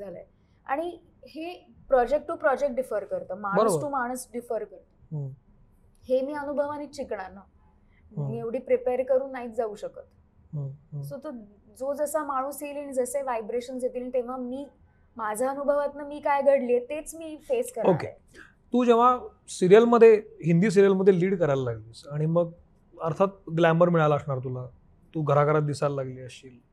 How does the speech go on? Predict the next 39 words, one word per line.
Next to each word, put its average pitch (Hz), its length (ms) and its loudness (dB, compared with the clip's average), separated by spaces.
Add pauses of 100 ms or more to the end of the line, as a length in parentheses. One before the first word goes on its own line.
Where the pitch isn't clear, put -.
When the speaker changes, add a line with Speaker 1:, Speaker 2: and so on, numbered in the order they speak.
(280)
Speaker 2:
त्यावेळेला, 151 300 2
दोन 147 160 0
हजार 151 140 2
सहा 143 220 2
सातचं 143 300 -6
सांगतो 127 280 -4
मी, 127 80 -12
जेव्हा 143 180 -8
तुला 175 140 -2
लीड 233 140 2
मिळाली 147 280 0
सीरियलमध्ये, 127 500 -8 (540)
तेव्हा 226 240 0
लोक 220 220 8
ओळखायला 190 320 8
लागतात 156 260 6
आपल्याला, 131 520 -4
आपलं 156 260 -4
आयुष्य 165 360 -2
बदलतंय 156 420 2
असं 151 120 -2
आपल्याला 147 260 -2
वाटायला 131 320 -6
लागतं. 127 240 -12
ते 233 80 -4
फीलिंग 202 280 -4
काय 175 120 0
होतं? 123 240 -6 (380)
Speaker 1:
ते 320 80 -2
नव्हतं 254 360 0
फीलिंग 202 320 -12
मला. 180 80 -12
Speaker 2:
का? 202 220 0 (1120)
Speaker 1:
तेव्हा 262 180 0
आमच्या 254 280 0
घरी 277 160 2
टीव्ही 240 320 -8
नव्हता. 190 360 -8 (760)
आमच्या 214 380 -6